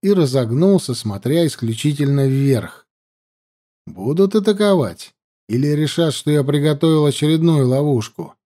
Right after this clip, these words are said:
Сделал пару шагов, показывая: «Вот он я».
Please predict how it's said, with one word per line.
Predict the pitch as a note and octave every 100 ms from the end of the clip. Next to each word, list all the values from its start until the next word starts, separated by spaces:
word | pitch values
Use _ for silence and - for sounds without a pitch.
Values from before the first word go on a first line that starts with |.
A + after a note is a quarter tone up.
| _ _ _ _ _ _ _ _ _
Сделал | F2 E2+ B2 F3+ A#3+ B3
пару | - D3+ F#3+
шагов, | F#3+ A3 G3+ E3+ D3+ -
показывая: | D#3 D3 C3 B2 A2 A#2 A2+ A2+ A2+ _
«Вот | F2+ G#2+ B2+ C#3+ D#3
он | G#3
я». | G#3 E3 D3+ D3+ -